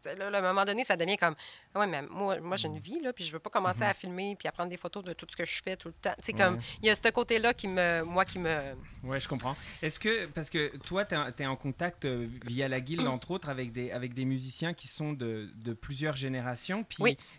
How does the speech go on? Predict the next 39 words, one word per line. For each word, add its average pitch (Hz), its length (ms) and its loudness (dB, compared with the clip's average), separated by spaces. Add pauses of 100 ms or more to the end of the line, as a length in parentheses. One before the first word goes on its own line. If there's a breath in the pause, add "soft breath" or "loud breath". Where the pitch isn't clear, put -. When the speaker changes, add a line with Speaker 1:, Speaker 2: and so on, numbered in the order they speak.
(120 loud breath)
Speaker 2:
euh, 127 300 2 (400 loud breath)
c'est 156 200 0
évident 156 400 2
que 170 560 0
dans 135 180 0
les 156 100 2
générations 147 640 -2
un 151 80 -2
petit - 140 -10
peu 170 120 -4
plus 147 360 -8
âgées, 139 400 -2
tu 170 80 -10
sais, 180 60 -2
il 175 40 0
y 151 60 2
avait 131 160 0
un 131 100 2
peu 165 220 0
ce 160 160 0
mythe-là 147 560 2
de 139 140 0
l'artiste 139 600 0
qui 147 120 -2
rentre 143 180 2
dans 135 100 2
sa 131 140 -2
caverne 135 440 0
pendant 131 240 0
deux 131 340 2
ans, 156 120 4 (300 loud breath)
puis - 80 -6
qui 143 160 -2
montre 151 240 2
le 139 80 4
fruit 165 220 0
de - 60 -6
son 147 140 0
travail, 151 600 2